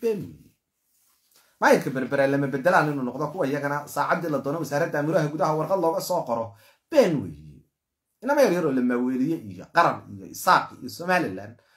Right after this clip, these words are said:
war daarood baa la ayaa isdhegaysan waayey. War kabla lax baa isdhegaysan waayey. War harti baa isdhegaysan waayey oo saaka khaatumo kala dhistay.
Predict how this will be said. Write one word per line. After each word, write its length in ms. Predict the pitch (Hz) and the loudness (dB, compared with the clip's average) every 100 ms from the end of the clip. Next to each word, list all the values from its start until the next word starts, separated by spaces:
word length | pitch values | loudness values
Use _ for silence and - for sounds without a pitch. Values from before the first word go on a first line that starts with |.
| _ | _
war 140 | 247 190 | -4 4
daarood 340 | 233 254 170 | 4 4 2
baa 120 | 165 165 | 4 4
la 140 | 156 | 4
ayaa 200 | 156 170 | 0 -2
isdhegaysan 580 | 147 147 131 - 135 104 | -2 -4 -2 -2 -4 -8
waayey. 300 | 80 76 78 _ _ _ - | -10 -18 -20 _ _ _ 2
War 220 | 269 - | 4 4
kabla 240 | 202 240 | -2 -2
lax 160 | 202 147 | -4 -4
baa 80 | 139 | -6
isdhegaysan 580 | 113 135 135 127 143 101 | -6 -6 -4 -4 -8 -12
waayey. 360 | 73 87 101 - _ _ | -14 -14 -14 -16 _ _
War 180 | 247 226 | 2 4
harti 300 | 196 190 - | 2 -2 -2
baa 100 | 233 | -2
isdhegaysan 600 | 170 139 147 143 131 160 131 | 0 -2 -2 -2 -2 -6 -6
waayey 400 | 87 90 98 - _ | -8 -10 -14 -16 _
oo 80 | 160 | -8
saaka 320 | 156 180 180 | 2 2 2
khaatumo 640 | 123 143 139 156 170 185 - | -4 0 0 0 -6 -8 -8
kala 200 | 117 113 | -6 -6
dhistay. 480 | 107 - 104 107 | -8 -14 -12 -12